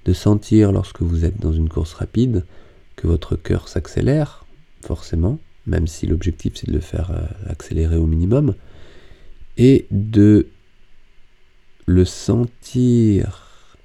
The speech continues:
récupérer un rythme normal lorsque vous ralentissez. Ça, j'aime beaucoup. J'aime beaucoup ça. Donc là, le, le fractionné, course rapide, augmentation de la fréquence cardiaque,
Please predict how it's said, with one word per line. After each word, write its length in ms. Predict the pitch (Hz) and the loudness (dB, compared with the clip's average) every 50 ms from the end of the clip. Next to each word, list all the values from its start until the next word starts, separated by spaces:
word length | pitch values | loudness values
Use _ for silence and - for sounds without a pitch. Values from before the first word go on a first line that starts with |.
| - _ - - - _ _ - - _ _ _ _ _ _ _ _ _ - | -20 _ -20 -20 -20 _ _ -20 -20 _ _ _ _ _ _ _ _ _ -10
récupérer 800 | - 87 98 101 95 - 92 92 - 92 92 90 90 95 98 95 | -6 0 0 0 0 0 -4 -2 2 4 4 4 4 2 2 2
un 120 | 92 87 87 | 2 0 0
rythme 340 | 87 92 92 - - 90 | -2 -4 -4 -6 -8 -6
normal 580 | 85 82 85 90 95 92 95 101 107 113 117 104 | -2 0 0 0 0 0 0 0 0 0 0 0
lorsque 320 | 98 95 92 - - - | -2 -4 -6 -8 -14 -12
vous 120 | 95 90 78 | -8 -8 -6
ralentissez. 720 | 78 82 82 85 87 87 - - - 95 - - - 92 - - - - - - - - - _ - - - | -2 -2 0 0 0 -2 -4 -6 -8 -8 -8 -10 -12 -12 -14 -18 -20 -20 -20 -20 -20 -20 -20 _ -20 -20 -20
Ça, 380 | - - - - 98 101 104 - - | -20 -12 -6 -2 -2 -2 -2 -4 -4
j'aime 260 | 95 85 80 78 80 | -4 -2 -2 -2 -2
beaucoup. 420 | 82 90 92 90 - - - - - - - - - - - - - - - - - - - - - - - - - - | 0 -2 -2 -4 -4 -10 -14 -14 -14 -16 -20 -20 -20 -20 -20 -20 -20 -20 -20 -20 -20 -20 -20 -20 -20 -20 -20 -20 -20 -18
J'aime 260 | - - - - 87 90 | -10 -6 -4 -2 -2 0
beaucoup 320 | 113 117 113 - - - | 2 0 0 0 -6 -14
ça. 200 | 107 - 95 90 | -10 -6 -4 -2
Donc 280 | 87 101 101 101 - - | 0 0 0 0 0 0
là, 140 | 104 110 117 113 - | 0 0 -2 -4 -4
le, 200 | - 107 90 85 | -4 -2 0 0
le 100 | 90 98 | 0 -2
fractionné, 680 | 95 - - - - - - - 117 110 110 131 165 180 | -4 -4 -6 -6 -6 -6 -2 -2 0 2 2 2 0 0
course 260 | - - - - - | -2 -6 -8 -8 -10
rapide, 600 | - - - - - - 147 123 135 151 156 143 - - - - - - - - - - - - _ - - - | -14 -12 -12 -12 -10 -6 -4 -4 -2 -4 -4 -6 -8 -18 -20 -20 -20 -20 -20 -20 -20 -20 -20 -20 _ -20 -10 -2
augmentation 580 | 104 98 101 101 98 98 - 101 - - - 101 | 0 2 4 4 2 2 0 -2 -2 -2 -4 -2
de 60 | 95 | -2
la 60 | 92 | -2
fréquence 360 | - - 95 - 95 95 - | -4 -6 -8 -6 -6 -6 -6
cardiaque, 580 | - 98 95 92 90 92 98 117 - - - | -6 -6 -6 -4 -2 -2 -2 -4 -6 -8 -14